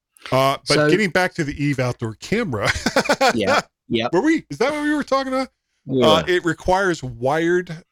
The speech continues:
Speaker 1: power from a one hundred to two hundred and forty, uh, V A C source.
Speaker 2: Yep.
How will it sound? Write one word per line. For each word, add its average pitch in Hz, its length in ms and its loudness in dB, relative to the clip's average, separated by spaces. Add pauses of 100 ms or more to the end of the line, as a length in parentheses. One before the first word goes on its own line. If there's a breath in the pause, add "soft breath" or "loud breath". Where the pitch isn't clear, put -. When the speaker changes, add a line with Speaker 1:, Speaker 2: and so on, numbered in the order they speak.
(140)
Speaker 1:
power 113 520 0 (580)
from 117 160 0
a 117 120 0
one 127 240 0
hundred 135 340 -2
to 104 80 -8
two 127 220 -2
hundred 117 340 -4
and 104 100 -12
forty, 107 600 -4 (120)
uh, 101 280 -4 (600)
V 123 280 0
A 113 120 0
C 104 220 -8
source. - 520 -10 (600)
Speaker 2:
Yep. - 240 -6